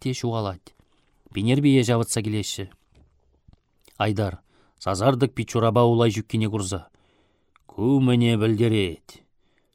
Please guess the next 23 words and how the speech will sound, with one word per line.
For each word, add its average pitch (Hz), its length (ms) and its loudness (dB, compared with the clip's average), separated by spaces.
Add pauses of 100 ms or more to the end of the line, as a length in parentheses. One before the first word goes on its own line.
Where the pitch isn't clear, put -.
(140)
Ышта, - 460 0
Пичура! 135 720 2 (760)
Пурде 113 300 -2
шыбырт 107 360 -6
пулашы. - 480 -10 (1500)
Чи 117 220 -6
жанжықлы 113 640 -2
вырында 117 480 0
усраны 117 640 0
Пичура 117 640 0 (400)
мана 117 400 2
хиріш 123 340 2
пулма 160 320 2
шут - 380 -4
тытны 135 360 0
мін. 107 280 -4 (800)
Айдар 120 320 4
тунгада 131 480 4
жіне 123 240 4
вайзырланзаларат 117 880 2
те 139 160 -2
шемжен 104 520 -4
калать. 92 440 -10